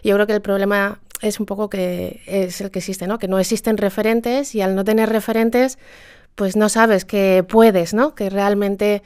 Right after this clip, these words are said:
seguro, porque, porque con, por conocimiento, por lo que fuera,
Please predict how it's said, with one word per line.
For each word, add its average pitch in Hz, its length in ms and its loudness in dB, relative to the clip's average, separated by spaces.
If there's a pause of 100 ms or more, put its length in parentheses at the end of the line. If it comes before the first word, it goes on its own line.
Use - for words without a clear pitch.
(220)
seguro, 214 640 2
porque, 202 240 -2
porque 190 300 -6
con, 185 260 -2
por 190 160 -4
conocimiento, 196 720 0
por 190 140 -6
lo 190 80 -2
que 185 100 -4
fuera, 214 400 -4